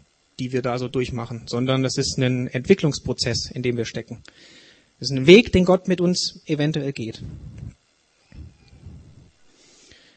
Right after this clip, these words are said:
Ähm, der Paulus, und das ist eine nächste Stelle, die ich euch dazu mitgebracht habe,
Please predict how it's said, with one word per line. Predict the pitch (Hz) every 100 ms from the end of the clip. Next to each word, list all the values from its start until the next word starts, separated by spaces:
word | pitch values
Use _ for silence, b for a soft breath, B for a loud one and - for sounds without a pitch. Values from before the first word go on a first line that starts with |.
| b b _
Ähm, | 127 131 135
der | 131
Paulus, | 131 165 202 233 - -
und | 151
das | 143
ist | 160
eine | 151
nächste | 156 180 185
Stelle, | - 190 180
die | 175
ich | 175
euch | 165 160
dazu | 160 -
mitgebracht | 165 165 160 160 156
habe, | 160 151 156